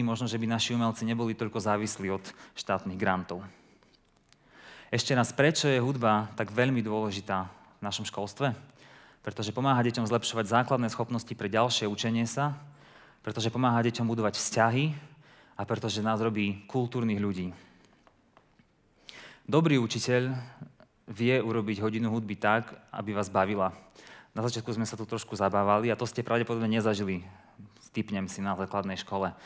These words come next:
A ja vám viem povedať, že ak vám náhodou na základnej škole niekto povedal, že nemáte hudobný sluch alebo talent a že sa nebudete hudbe venovať, bol to jeho problém.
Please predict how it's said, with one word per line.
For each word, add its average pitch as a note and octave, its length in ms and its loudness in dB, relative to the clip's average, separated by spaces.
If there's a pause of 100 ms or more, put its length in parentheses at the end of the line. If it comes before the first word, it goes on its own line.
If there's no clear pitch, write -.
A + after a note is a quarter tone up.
(380)
A - 60 -20
ja G#2 160 4
vám A#2+ 160 4
viem A#2+ 160 2
povedať, A2 320 0
že G#2 160 0 (1300)
ak A2 80 2
vám A2 160 4
náhodou C3+ 320 4
na A#2+ 80 2
základnej A#2 320 0
škole A#2 240 -4
niekto A#2 160 -2
povedal, A#2 480 4
že A2 80 0
nemáte C3 320 2
hudobný A2 240 -2
sluch B2+ 480 2
alebo G2 240 0
talent C3 480 4
a - 20 -2
že G2+ 140 -6
sa A2 160 -4
nebudete A#2 320 -2
hudbe G#2+ 240 -2
venovať, A#2 400 0
bol G#2+ 160 -2
to - 80 -6
jeho G#2+ 240 0
problém. F#2 400 -4